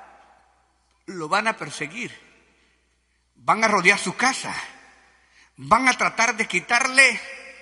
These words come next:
aquel tesoro. ¿Por qué? Porque la envidia subsiste.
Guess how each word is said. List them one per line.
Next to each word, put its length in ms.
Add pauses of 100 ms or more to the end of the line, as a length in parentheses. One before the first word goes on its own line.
(420)
aquel 380
tesoro. 480
¿Por 180
qué? 320 (1400)
Porque 280
la 100
envidia 520
subsiste. 720